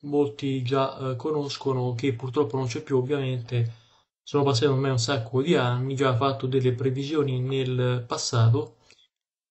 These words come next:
e proprio una delle ultime riguarderebbe l'anno duemilaventicinque, quello che ci apprestiamo tra pochi mesi di tempo a vedere.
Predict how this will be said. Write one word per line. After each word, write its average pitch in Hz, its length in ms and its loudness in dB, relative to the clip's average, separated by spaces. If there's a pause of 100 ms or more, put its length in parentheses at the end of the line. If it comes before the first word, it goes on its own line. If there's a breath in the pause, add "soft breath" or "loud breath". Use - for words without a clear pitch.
(200)
e 202 140 6
proprio 180 720 2
una 170 280 2
delle 165 240 0
ultime 175 340 0
riguarderebbe 151 640 -2
l'anno 147 440 -4
duemilaventicinque, 143 1300 -4
quello 135 180 2
che 139 220 -2
ci 151 160 -4
apprestiamo 139 720 -2
tra 131 420 0 (380)
pochi 156 340 2
mesi 143 220 -2
di 156 120 -8
tempo 139 920 -2
a 131 340 -4
vedere. 127 680 2